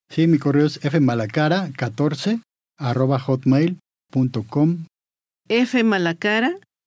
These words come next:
Speaker 2: catorce arroba
Speaker 1: Hotmail punto com.
Speaker 2: hotmail punto com. Y también si quiere alguien consultar o saber un poco más de este trabajo de investigación y de rescate sonoro que has hecho, también te pueden contactar.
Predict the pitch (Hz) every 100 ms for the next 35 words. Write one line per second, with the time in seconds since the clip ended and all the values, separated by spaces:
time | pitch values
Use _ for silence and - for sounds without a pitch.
0 | _ _ - 170 170 202 214 - 262 339
1 | _ _ _ _ - 165 180 180 196 202
2 | - _ _ - 120 120 131 135 185 -
3 | 180 196 196 170 160 151 143 113 131 -
4 | _ _ _ _ 190 185 180 170 185 190
5 | 214 220 - - 202 190 185 180 180 175
6 | 175 165 175 165 190 185 185 180 165 170
7 | 170 175 165 170 - 170 175 175 175 165
8 | 160 165 - 170 170 160 160 165 180 175
9 | 165 165 180 165 165 180 175 180 - _
10 | _ - 175 170 170 160 156 147 170 175
11 | 175 175 180 170 175 175 175 170 165 190
12 | - 214 202 170 165 156 165 160 151 156
13 | 151 151 127 -